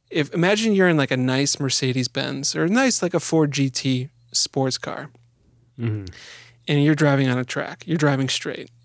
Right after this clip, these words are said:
Speaker 1: You're driving, I don't know, a hundred sixty miles an hour. And you just slam your feet on the brakes as hard as the car will allow before the brakes actually lock up. You'll probably experience something like one point three, maybe one point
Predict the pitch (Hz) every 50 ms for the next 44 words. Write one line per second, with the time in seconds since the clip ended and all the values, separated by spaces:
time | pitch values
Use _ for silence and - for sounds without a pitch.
0 | _ - - 160 170 - 151 147 143 135 131 131 135 123 123 123 123 123 120 127
1 | 143 139 135 131 123 123 - _ _ _ _ - - - 156 - - - 135 131
2 | 127 127 123 - 135 135 - - - - - - _ _ - - - - - -
3 | - - 156 147 147 170 202 226 220 180 165 143 - - - - - 147 143 147
4 | 147 143 139 131 - - 147 135 131 123 123 120 - 151 - - 117 - - -
5 | - 175 - - - 180 190 202 196 190 170 170 160 143 - - 156 156 151 143
6 | 143 139 131 131 127 131 131 135 135 - - 143 131 127 120 - - 139 127 123
7 | 123 139 131 127 - - 127 135 131 131 139 131 - 135 127 127 _ _ _ _
8 | _ _ _ _ _ _ _ _ _ _ _ _ _ _ _ _ _ _ _ _
9 | _ _ _ _ _ _ _ - 175 170 - _ - 185 233 277 - - - -
10 | 214 233 240 233 247 240 220 190 - - - - 180 180 185 190 180 165 - -
11 | 165 160 160 170 160 156 147 143 143 147 143 147 151 156 151 - - 165 156 -
12 | - - - - 147 143 143 143 143 143 143 139 131 127 - _ _ _ _ -
13 | 143 147 151 151 151 156 147 139 135 131 131 127 123 - 143 135 131 135